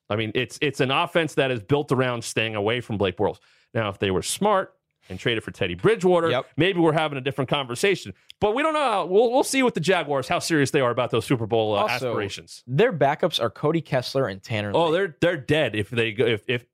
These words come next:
Speaker 1: uh, here's, here's the saddest thing in the world. If Blake Bortles goes down,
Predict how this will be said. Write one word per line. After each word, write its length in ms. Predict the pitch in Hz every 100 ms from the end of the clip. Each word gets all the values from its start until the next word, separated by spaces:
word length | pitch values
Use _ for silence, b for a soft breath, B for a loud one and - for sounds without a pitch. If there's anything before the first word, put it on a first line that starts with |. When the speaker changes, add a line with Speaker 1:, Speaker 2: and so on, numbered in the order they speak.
| _
Speaker 1:
uh, 60 | 147
here's, 260 | 143 190 170
here's 280 | 143 196
the 140 | 165 143
saddest 500 | - - 165 170 -
thing 100 | 156
in 60 |
the 60 | 143
world. 280 | 139 101 b b
If 220 | - 135 -
Blake 280 | 156 190 -
Bortles 340 | 190 185 156
goes 240 | 170 165
down, 420 | - 160 147 117